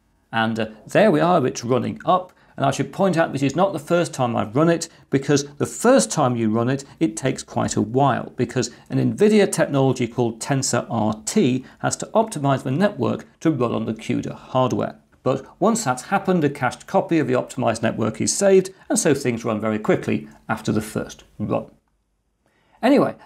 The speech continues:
I'm sure none of you are actually thinking about that right now. You're all looking at the screen and going, "Chris, you've got an elephant on the screen, a wooden elephant." And, uh, there we are, this is indeed a, a wooden elephant. And as you can see, at the very top of the screen, we've got a frame rate telling us how rapidly things are being processed.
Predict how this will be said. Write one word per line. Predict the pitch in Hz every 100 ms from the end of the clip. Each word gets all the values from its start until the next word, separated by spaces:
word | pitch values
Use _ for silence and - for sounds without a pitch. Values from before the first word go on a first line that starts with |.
| -
I'm |
sure | 139
none | 175 240
of | 185
you | 175
are | 147
actually | 143 -
thinking | 127 160 139
about | 139 127
that | - 69
right | 110 127
now. | 139 156
You're | 139
all | 139
looking | - 120
at | 135
the | 180
screen | - 254 233
and | 135
going, | 120 120 113 - _
"Chris, | 190 190 - - _ _ _ -
you've | 151 139
got | 117
an | 160
elephant | 214 214 170 139
on | 127
the | 120
screen, | - 113
a | 127
wooden | 123 139
elephant." | 202 214 143 - - - -
And, | 120 123 120
uh, |
there | 117 143
we | 123
are, | 131 127
this | 127
is | 127
indeed | 123 113 123 110
a, | 110 123 - -
a | 127
wooden | 123 - 135 - -
elephant. | 214 226 - - - _ _ _ _
And | 131 135 127 - _ _ -
as | 214
you | 226
can | 185 143
see, | 131 135
at |
the | -
very | 160 180
top | 156 220 -
of | 135
the |
screen, | - 139 139 131
we've | 123
got | 113
a | 110
frame | - 156 156 156
rate | 135 143 143
telling | 139 127
us | 113 -
how | 107
rapidly | 113 113 113 110
things | 117 110
are | 101
being | 98 98
processed. | - 147 147 151 143